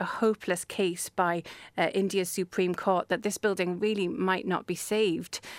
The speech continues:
Um, and the people, the, the judges who were in judgment over this case about, about saving the Taj Mahal said to, to the authority who look after it, "Either shut it down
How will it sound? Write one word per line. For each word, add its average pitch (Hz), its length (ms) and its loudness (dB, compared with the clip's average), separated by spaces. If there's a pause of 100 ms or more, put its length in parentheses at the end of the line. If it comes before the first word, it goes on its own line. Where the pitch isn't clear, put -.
(240)
Um, 180 340 4 (220)
and 202 100 2
the 208 80 2
people, 240 460 2
the, 185 180 0
the 185 160 -2
judges 214 560 0
who 196 160 0
were 175 380 2
in 185 160 2
judgment 220 440 2
over 233 220 2
this 196 180 0
case 170 360 0
about, 175 300 0
about 180 340 0
saving 208 440 2
the 175 60 0
Taj 175 320 0
Mahal 175 340 2
said 175 300 0
to, 175 300 0 (100)
to - 100 -4
the 180 100 0
authority 196 440 0
who 185 140 2
look 175 160 0
after 185 240 2
it, - 120 -2 (380)
"Either 196 500 6
shut - 320 2
it 302 140 2
down 214 420 6